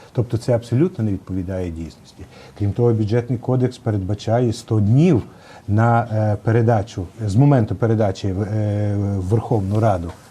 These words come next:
бюджету, проекту бюджету і його приймання. Тобто сто днів — це є достатній термін для обговорення в фахових сере-, середовищах, з експертами, з громадськістю, оприлюднення, для суперечок.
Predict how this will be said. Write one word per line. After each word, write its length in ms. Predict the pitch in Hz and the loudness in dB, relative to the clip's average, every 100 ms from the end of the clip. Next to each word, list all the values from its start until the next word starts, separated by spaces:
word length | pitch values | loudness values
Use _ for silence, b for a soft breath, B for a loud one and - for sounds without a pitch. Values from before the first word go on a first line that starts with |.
| - | -8
бюджету, 680 | 117 101 113 98 90 - 165 | 0 2 2 0 -4 -4 -4
проекту 480 | 202 135 120 107 120 | -2 2 2 2 0
бюджету 580 | 120 151 143 196 202 208 B B B | 2 4 4 2 0 -4 B B B
і 140 | - 131 | 4 6
його 240 | 123 127 | 6 4
приймання. 520 | 151 147 143 120 87 85 | 4 2 2 0 -4 -8
Тобто 260 | 101 - | -10 -6
сто 280 | 110 - 180 | -8 2 4
днів — 440 | 156 110 135 202 151 | 4 4 4 4 0
це 100 | 127 | 0
є 80 | 120 | 0
достатній 500 | 120 117 196 196 170 | 0 0 -2 0 -2
термін 400 | 175 165 107 98 | 4 4 4 -2
для 160 | 123 | 0
обговорення 800 | 170 139 151 123 110 101 95 92 - B B B | 2 2 2 2 2 0 -2 -6 -12 B B B
в 60 | - | -6
фахових 560 | - 127 123 117 110 | 2 4 2 -2 -4
сере-, 480 | - 113 107 - 120 | -4 -4 -4 -6 -10
середовищах, 760 | - 123 113 107 101 101 123 110 - | -6 -4 -2 -2 -4 -6 -8 -10 0
з 60 | |
експертами, 800 | 156 160 - 123 117 110 107 107 | 0 0 0 2 2 0 -2 -2
з 80 | 95 | -2
громадськістю, 880 | 87 147 131 113 98 - 110 - - | 0 2 4 0 -2 -6 -10 -8 -8
оприлюднення, 800 | 143 156 147 143 120 95 95 101 B B B | 0 2 6 6 4 -2 -6 -8 B B B
для 180 | 110 151 | 2 2
суперечок. 880 | 170 185 170 147 113 107 92 - 98 | 2 -4 0 2 4 2 0 -6 -12